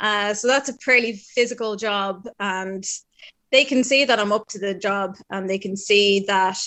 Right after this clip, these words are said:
I don't mind baring my legs if it's a really hot day, and we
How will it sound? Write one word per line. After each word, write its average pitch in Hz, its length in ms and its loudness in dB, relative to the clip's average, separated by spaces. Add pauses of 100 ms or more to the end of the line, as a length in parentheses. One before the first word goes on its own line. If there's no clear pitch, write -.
(140)
I 202 80 0
don't 202 240 -2
mind 190 560 -2
baring 190 320 0
my 190 140 -6
legs 220 460 2
if 214 120 -10
it's 208 140 -10
a - 20 -8
really 196 260 -2
hot 190 260 -4
day, 220 300 4
and 214 120 -4
we 202 180 0